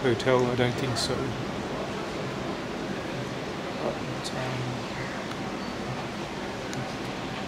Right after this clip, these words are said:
there you can see the other hotel, which is the Holiday Inn.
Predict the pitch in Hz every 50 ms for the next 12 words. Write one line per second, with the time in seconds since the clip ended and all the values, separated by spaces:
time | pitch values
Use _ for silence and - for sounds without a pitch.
0 | - - - - - - - - - - - - - - 165 160 151 143 151 147
1 | - 139 123 - - 143 139 127 127 127 123 123 120 127 123 123 123 123 123 120
2 | - - - - - - - - - - - - - - - - - - - -
3 | - 135 123 - - 139 135 131 131 113 - 135 117 113 117 - - 143 131 135
4 | 135 127 131 127 131 131 135 139 131 127 127